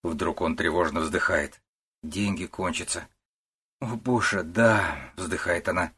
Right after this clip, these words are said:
и вдруг вспоминает. «Ты же можешь получить деньги из больничной кассы». «Как я мог забыть?» восклицает он. «Конечно!» Задумывается. «Но я не могу туда сходить, нужно будет снова брать отгул.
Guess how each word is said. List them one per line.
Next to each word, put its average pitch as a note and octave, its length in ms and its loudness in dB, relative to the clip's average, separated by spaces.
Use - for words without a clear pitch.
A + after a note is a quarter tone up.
и G2 100 2
вдруг F#2 420 0
вспоминает. A#2 720 4
«Ты C#3+ 120 -2
же C3+ 180 0
можешь C3+ 340 0
получить B2+ 360 0
деньги C3 320 4
из G#2+ 120 6
больничной C#3 540 2
кассы». - 460 2
«Как - 320 -2
я G#2+ 160 4
мог A2 280 8
забыть?» B2+ 520 6
восклицает F2+ 540 0
он. F2+ 140 0
«Конечно!» E3 600 4
Задумывается. F2 800 0
«Но F2+ 140 -2
я F2+ 200 0
не G2 120 2
могу A3+ 320 4
туда E3 240 0
сходить, F2 460 -2
нужно D#2+ 320 -4
будет F2 300 -4
снова G2+ 300 0
брать A2 280 4
отгул. A#2 380 2